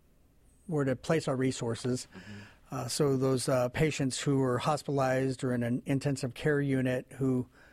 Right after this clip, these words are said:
Speaker 1: uh, would benefit from rem-, remdesivir, uh, that information is raised through a local clinical director to an area chief medical officer to the national level, and, and those allocations are made.
Speaker 2: I, I wonder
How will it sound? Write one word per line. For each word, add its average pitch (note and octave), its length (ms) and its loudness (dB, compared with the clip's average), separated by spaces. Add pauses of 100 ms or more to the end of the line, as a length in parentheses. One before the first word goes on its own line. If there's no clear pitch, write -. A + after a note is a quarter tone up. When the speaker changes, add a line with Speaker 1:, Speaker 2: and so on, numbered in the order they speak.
(280)
Speaker 1:
uh, D3 80 -4
would C3 220 -2
benefit D#3 420 0
from C3 200 0
rem-, B2 220 0 (180)
remdesivir, B2 720 0 (600)
uh, B2+ 180 -2
that C#3 180 0
information C3+ 680 0
is B2 240 -2 (260)
raised C#3 720 0
through D3 560 2
a - 0 -
local C3+ 320 0
clinical D3 460 0
director B2+ 640 0
to C#3+ 160 -4
an C3 80 0
area C3+ 320 0
chief - 260 -2
medical C3+ 380 0
officer B2 520 -2 (360)
to - 120 -2
the C#3+ 120 2
national C3 500 0
level, B2 460 -2
and, B2+ 420 -2
and C#3 160 -6
those B2 160 -2
allocations B2 580 -4
are B2+ 60 -8
made. A#2+ 240 -6 (1500)
Speaker 2:
I, A#2 260 -10
I B2 140 -2
wonder B2+ 680 -6